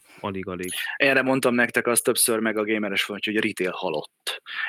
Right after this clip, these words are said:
Speaker 2: Valószínűleg ez lesz egyébként a jövőbeni, um,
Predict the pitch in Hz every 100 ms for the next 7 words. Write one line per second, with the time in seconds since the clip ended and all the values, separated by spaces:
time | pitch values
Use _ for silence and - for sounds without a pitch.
0 | - 139 123 127 120 120 104 - 101 101
1 | 104 95 101 101 92 90 87 92 92 -
2 | - - - _ - 95 87 90 90